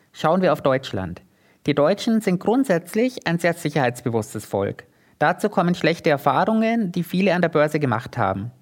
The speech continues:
Wir müssen uns vor Augen führen, dass die Deutschen lange Zeit ein Volk von Börsenmuffeln und Sparbuchliebhabern waren.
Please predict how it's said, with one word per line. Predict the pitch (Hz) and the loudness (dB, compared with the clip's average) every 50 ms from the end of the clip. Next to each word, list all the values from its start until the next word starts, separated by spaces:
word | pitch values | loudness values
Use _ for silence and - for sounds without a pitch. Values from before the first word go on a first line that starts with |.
| _ _ _ _ _ _ | _ _ _ _ _ _
Wir | - 151 | -2 2
müssen | 156 180 185 - 214 | 2 2 2 2 0
uns | 196 196 202 | 0 0 2
vor | - 180 - | 2 2 4
Augen | - - - 233 185 | 4 2 2 2 0
führen, | - - - 143 151 175 202 233 247 220 208 | 0 0 0 0 2 2 2 0 -2 -4 -2
dass | - 160 156 | -4 -4 -4
die | - 170 | -2 -2
Deutschen | 165 160 156 180 - - 180 160 | 0 2 2 2 0 0 0 2
lange | 156 160 226 262 226 - | 2 2 2 2 0 -2
Zeit | - - 165 151 170 165 - | 0 0 2 4 4 2 2
ein | 143 147 | 0 -2
Volk | 143 - 156 147 170 202 202 - | 0 2 2 4 4 2 0 0
von | - 175 151 | 0 -2 0
Börsenmuffeln | - 147 151 180 202 - 208 190 185 185 185 - 185 190 180 | 2 4 2 4 4 2 2 2 2 2 2 0 0 0 0
und | 185 175 165 - | -2 -4 -4 -2
Sparbuchliebhabern | - - 117 120 143 147 127 - - 117 110 - 117 101 104 101 98 92 | 0 2 2 4 4 2 -2 -2 -4 -6 -2 -2 0 0 0 0 0 -2
waren. | 98 92 92 92 98 107 | -2 -2 -2 -2 -4 -6